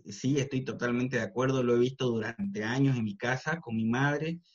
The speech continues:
este, lo veo con, con mucha gente, ¿no? Como las, las mujeres son más detallistas a las cosas, eh, también, mientras que los hombres somos un poquito más desprendidos y, y hacemos un gasto innecesario por acá, otro gasto innecesario por acá,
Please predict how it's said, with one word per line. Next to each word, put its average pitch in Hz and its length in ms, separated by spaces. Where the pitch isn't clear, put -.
este, 107 520
lo 107 180
veo 131 360
con, 104 560
con 107 160
mucha 131 300
gente, 127 360
¿no? 117 180
Como 127 200
las, 120 160
las 113 120
mujeres 123 400
son 127 180
más 123 160
detallistas 123 840
a - 20
las - 140
cosas, 135 480
eh, 123 140
también, 139 420
mientras 143 320
que 139 120
los 143 120
hombres 165 300
somos 160 220
un 156 120
poquito - 400
más 139 220
desprendidos 135 800
y, 110 280
y 117 140
hacemos 120 340
un 117 80
gasto 117 300
innecesario 113 560
por 113 140
acá, 135 380
otro 120 220
gasto 113 200
innecesario 117 480
por 117 160
acá, 147 340